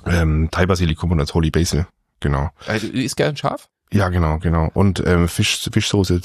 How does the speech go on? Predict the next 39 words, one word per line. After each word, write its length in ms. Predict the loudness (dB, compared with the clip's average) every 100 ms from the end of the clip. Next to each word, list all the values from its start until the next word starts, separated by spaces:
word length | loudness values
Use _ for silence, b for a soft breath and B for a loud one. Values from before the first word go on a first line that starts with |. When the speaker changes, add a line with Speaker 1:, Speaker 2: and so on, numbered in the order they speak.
| 0
Speaker 1:
ähm, 380 | 2 4 2 2
drin, 400 | 2 2 2 -2
Speaker 2:
Mhm. 180 | -8 -4
Speaker 1:
genau, 200 | 0 0
Austernsoße 720 | 2 0 0 -2 0 0 -2 -4
drin, 300 | -6 -2 -2
genau. 340 | -2 -2 -4 -6 b b b b b b b -4
Ist 200 | 0 0
jetzt 280 | -2 -6 -6
mit 140 | -6
Sicherheit 280 | -4 -2 0
nicht 140 | -2 -2
grad 180 | -4
das, 120 | -4 -8
das, 220 | -8 -8 -2
und 240 | -2 -2 -8
Zucker 460 | -4 -2 0 0 0
auch, 160 | -2 -2
auch 120 | -4
drin. 260 | -2 0 2
Und 80 | 2
das 100 | 0
ist 60 |
halt 200 | 0 0
die 80 | -2
perfekte 480 | -2 -2 -2 -2 -2
Balance, 460 | 0 2 2 2 0
ein 60 |
kleiner 320 | 0 0 0
Spritzer, 520 | 0 -2 0 2 2 2
ähm, 120 | 2
die 60 |
Limetten 220 | 2 2 0
auch 60 | 0
die 100 | -2
perfekte 440 | -2 -2 -2 -2
Balance 400 | 0 2 2 0
von 140 | 0
Umami, 460 | 2 2 4 2 2